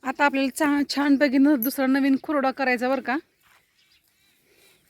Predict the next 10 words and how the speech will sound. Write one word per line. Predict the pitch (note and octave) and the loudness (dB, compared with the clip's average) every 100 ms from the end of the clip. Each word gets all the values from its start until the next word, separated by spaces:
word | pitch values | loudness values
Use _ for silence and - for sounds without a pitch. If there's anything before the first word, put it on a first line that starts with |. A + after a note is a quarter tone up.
| _ _ _ _ _ _ _ _ _ _ _ _ _ _ - - _ _ _ _ _ _ _ | _ _ _ _ _ _ _ _ _ _ _ _ _ _ -20 -20 _ _ _ _ _ _ _
किती | - - C4+ | -14 -8 -4
वेस्ट | C4+ A#3+ B3+ | -2 -2 -4
घालवतात | A#3+ A#3 G#3 G3+ | -2 -2 -4 -6
बघा | F#3+ G3+ F3+ - | -4 -4 -6 -8
खायला | G#3+ G3+ F#3 | -4 -2 -2
असल्यावर. | F3+ - F#3 F3 E3 _ _ _ _ _ _ _ _ _ _ _ _ _ _ _ _ | -4 -8 -12 -12 -16 _ _ _ _ _ _ _ _ _ _ _ _ _ _ _ _
भरली | A3 A#3+ D4 C4+ F4 | -6 -2 0 2 2
ह्यांची | F#4 D#4+ D#4+ | 2 2 0
पोटं, | C#4 D#4 A#3 | -6 -6 -4
सकाळपासून | B3 C#4 - C4+ C4+ C#4+ | -6 -8 -6 -6 -4 -4